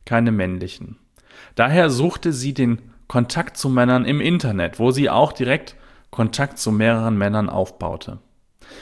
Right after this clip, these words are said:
Einer von diesen überredete sie dann, ein Nacktfoto an ihn zu schicken. Doch das war ihm nicht genug. Nach etwa einem Jahr wollte er Amanda für weitere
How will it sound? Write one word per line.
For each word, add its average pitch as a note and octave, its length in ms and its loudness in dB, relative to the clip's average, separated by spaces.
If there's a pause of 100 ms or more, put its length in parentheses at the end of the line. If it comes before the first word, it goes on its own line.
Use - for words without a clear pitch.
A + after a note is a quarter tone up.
(180)
Einer F3+ 260 2
von E3+ 180 2
diesen E3+ 240 0
überredete C3+ 680 2
sie B2 180 -4
dann, A#2+ 280 2
ein A#2 340 0 (220)
Nacktfoto G#2 760 -2
an F#2+ 220 -4
ihn F#2 160 -6
zu - 180 -12
schicken. - 400 -14 (560)
Doch A#2 100 -2
das B2 260 -2
war G2+ 180 2
ihm A2 260 -2 (340)
nicht - 320 -6
genug. G#2+ 460 -8 (580)
Nach A#2+ 140 0
etwa C3 400 2
einem D3+ 320 0
Jahr C3 420 2 (420)
wollte A#2+ 320 2
er A#2+ 200 2
Amanda A2+ 380 2
für A2 240 -2
weitere A2 580 2